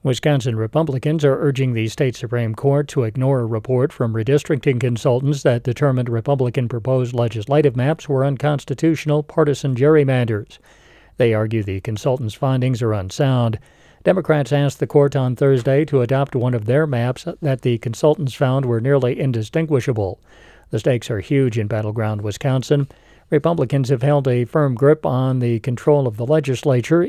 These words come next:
even as Democrats have notched significant wins statewide.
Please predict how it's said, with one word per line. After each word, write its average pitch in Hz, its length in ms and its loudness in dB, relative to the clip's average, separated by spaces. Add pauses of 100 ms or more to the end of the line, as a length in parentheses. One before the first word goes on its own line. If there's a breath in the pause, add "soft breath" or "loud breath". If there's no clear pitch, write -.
even 131 360 0
as 131 400 -2
Democrats 135 640 0
have 117 120 0
notched 127 340 0
significant 123 600 0
wins 127 380 2
statewide. 107 960 -2